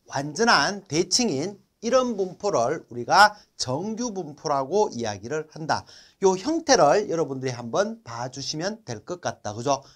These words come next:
요걸 이제 우리가 정규 분포라고 얘기를 하는 겁니다. 우리는 이제부터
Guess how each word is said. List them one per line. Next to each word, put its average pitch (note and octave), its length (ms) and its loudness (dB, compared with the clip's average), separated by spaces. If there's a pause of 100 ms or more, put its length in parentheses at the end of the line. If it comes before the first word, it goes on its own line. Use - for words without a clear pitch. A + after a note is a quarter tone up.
요걸 A3 260 4
이제 D#3+ 280 4
우리가 D3 300 0
정규 F#3 340 -4
분포라고 E3 540 -2
얘기를 B2+ 260 -4
하는 B2+ 140 -4
겁니다. A2 520 -6 (460)
우리는 C4+ 380 6
이제부터 G3 640 6